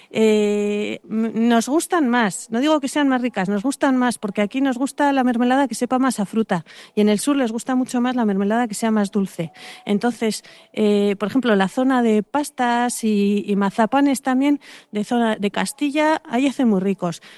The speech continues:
Entonces, bueno, como ya tenemos controladas las zonas y los conventos, pues traemos lo mejor de lo mejor.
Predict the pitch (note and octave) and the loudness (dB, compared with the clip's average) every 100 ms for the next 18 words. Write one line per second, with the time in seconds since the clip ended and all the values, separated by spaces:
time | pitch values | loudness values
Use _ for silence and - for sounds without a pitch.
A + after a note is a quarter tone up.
0 | - A3 A3+ A#3+ C#4 C#4 C4 A3 - - | -8 -2 0 0 0 2 2 0 -4 -2
1 | G#3 B3 D4+ D#4+ E4 - C#4 B3+ C4+ D4 | 2 2 2 2 0 0 -2 0 0 0
2 | C#4+ B3+ A3+ - D#4 C#4+ A#3 B3 A3 - | 0 -2 -2 0 0 2 0 0 -2 -2
3 | A3+ A3+ C#4+ D#4+ E4 - - - - A3+ | 0 2 2 2 0 -2 -16 -12 -4 -4
4 | - B3 D4 D#4 B3 A3+ D4+ D#4+ F#3 E3+ | 0 0 2 2 0 -2 -2 -2 -2 -4
5 | G#3 | -8